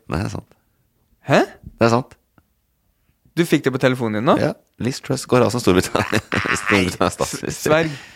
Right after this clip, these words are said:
Speaker 2: Nei,
Speaker 1: Jeg
Speaker 2: du
Speaker 1: sverger.
Speaker 2: Ok, for vi sitter og spiller inn det her på en torsdag.
Speaker 1: Ja.
Speaker 2: Så da skjedde det nå?
Speaker 1: Ja, jeg, ja.
Speaker 2: Og du sp-, du, du spådde fjorten dager? Hva er det
Speaker 1: Ja,
Speaker 2: jeg
Speaker 1: du
Speaker 2: spådde?
Speaker 1: spådde
Speaker 2: Jeg spådde
Speaker 1: sju.
Speaker 2: syv.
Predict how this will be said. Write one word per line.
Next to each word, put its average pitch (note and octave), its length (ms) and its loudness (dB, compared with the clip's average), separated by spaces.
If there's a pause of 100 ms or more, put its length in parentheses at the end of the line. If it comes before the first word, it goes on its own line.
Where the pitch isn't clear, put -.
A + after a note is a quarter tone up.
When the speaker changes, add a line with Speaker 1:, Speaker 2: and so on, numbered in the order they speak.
(160)
Speaker 2:
Nei, A#2+ 140 0
Speaker 1:
Jeg - 20 -2
Speaker 2:
du A#2 140 -2
Speaker 1:
sverger. A2 420 2 (480)
Speaker 2:
Ok, F3 240 2
for E3+ 140 2
vi E3 100 4
sitter D3+ 320 -4
og C#3 80 0
spiller C3+ 220 0
inn - 20 -2
det B2 80 4
her A2+ 80 0
på A#2 80 -2
en A#2 80 -4
torsdag. D#3+ 480 -4
Speaker 1:
Ja. A#2+ 240 2
Speaker 2:
Så C#3 240 -4 (640)
da C#3+ 80 4
skjedde B2 320 0
det G#2+ 80 0
nå? D3+ 200 0 (100)
Speaker 1:
Ja, G#2+ 140 0 (120)
jeg, - 120 -4 (480)
ja. G2 80 0 (580)
Speaker 2:
Og D#3+ 80 -6
du D#3 80 0
sp-, - 240 -8
du, D3 140 -2 (180)
du D#3 240 -4
spådde E3 340 2
fjorten G3+ 540 0
dager? D#3 300 4
Hva - 80 6
er - 80 6
det - 20 6
Speaker 1:
Ja, E3+ 80 4
Speaker 2:
jeg B2 60 0
Speaker 1:
du B2 80 8
Speaker 2:
spådde? - 100 6
Speaker 1:
spådde F#3+ 140 8
Speaker 2:
Jeg F3+ 100 6
spådde G#3 300 8
Speaker 1:
sju. C3+ 160 6
Speaker 2:
syv. D3 260 6